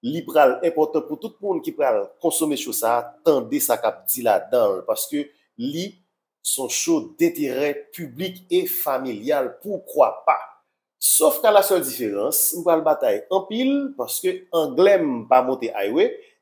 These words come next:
et créole évite maintenant, pas monter highway, créole évite maintenant, pas local. Hey, par contre, qui j'en bats ça pral, fini sous plateau, hein, mais nous va le battre avec langue, et nous va laisser faire langue pour langue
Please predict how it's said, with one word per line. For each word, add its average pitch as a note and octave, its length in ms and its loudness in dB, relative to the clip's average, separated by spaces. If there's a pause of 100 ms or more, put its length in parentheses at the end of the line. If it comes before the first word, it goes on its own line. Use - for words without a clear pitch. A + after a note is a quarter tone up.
et A3+ 180 8
créole F#3 640 6
évite F3+ 320 0
maintenant, F3+ 380 2 (340)
pas F#3+ 120 8
monter F3+ 280 4
highway, E3+ 380 6
créole D3+ 360 4
évite D#3 220 -2
maintenant, D3+ 320 2
pas C#3+ 120 6
local. C3+ 640 4 (380)
Hey, F#3+ 540 2
par - 140 -20
contre, C3+ 220 -10
qui E3+ 160 -6
j'en C#3+ 120 0
bats C#3 180 4
ça C3 140 4
pral, D#3 300 0
fini C#3+ 220 -8
sous C3 140 -8
plateau, B2+ 360 0
hein, C#3+ 120 2 (220)
mais C3 120 -4
nous C3+ 100 -4
va C3+ 160 4
le C3+ 40 -2
battre B2+ 220 6
avec B2 300 6
langue, B2 380 -2 (360)
et - 240 2
nous D#4+ 80 4
va C#4+ 140 8
laisser C4+ 260 8
faire A#3+ 140 10
langue G#3+ 240 8
pour A3 140 8
langue A3 260 6